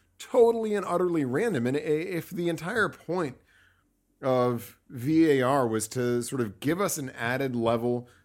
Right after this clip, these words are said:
of consistency, and of course it can never be perfect, but to give us an added level of consistency on things like this,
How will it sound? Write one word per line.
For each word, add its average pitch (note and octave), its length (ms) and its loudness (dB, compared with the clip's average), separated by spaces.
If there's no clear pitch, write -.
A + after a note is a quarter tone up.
of A#2 140 -4
consistency, A2+ 580 -6
and D#3 80 -6
of - 100 -12
course - 300 -12
it - 80 -16
can D#3+ 140 -10
never B2 180 -6
be D#3+ 140 -6
perfect, - 520 -14
but B2+ 140 -8
to - 80 -8
give E3 160 0
us F3 100 -6
an D3+ 140 -6
added C3 340 2
level B2+ 300 0
of A#2+ 120 -4
consistency F2+ 840 -8
on E3 280 2
things D3+ 340 0
like C#3+ 320 -4
this, - 380 -20